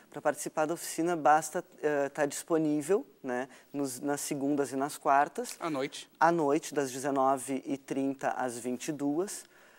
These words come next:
Speaker 1: Depois esse espetáculo vai, esse processo vai resultar num, num, num trabalho, né, num trabalho estético, ah, que a gente gostaria muito de chamar de produto estético, né?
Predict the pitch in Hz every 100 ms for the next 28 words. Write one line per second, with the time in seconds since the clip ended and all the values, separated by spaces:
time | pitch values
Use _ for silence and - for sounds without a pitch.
0 | _ - 147 147 151 143 151 - - 156
1 | 151 143 156 135 147 143 139 - 143 131
2 | - 139 151 - 139 139 147 135 143 151
3 | 139 143 143 143 143 147 147 143 143 143
4 | 135 127 - _ _ - 143 147 147 156
5 | 147 135 127 117 110 107 110 117 123 123
6 | - 127 123 135 - - 127 117 - -
7 | 113 - - - - 120 117 110 - 143
8 | 117 131 - 139 135 - 131 127 139 131
9 | 135 120 - 131 131 127 - 135 117 156
10 | 160 - - - - 113 113 - - 120
11 | - - - - 113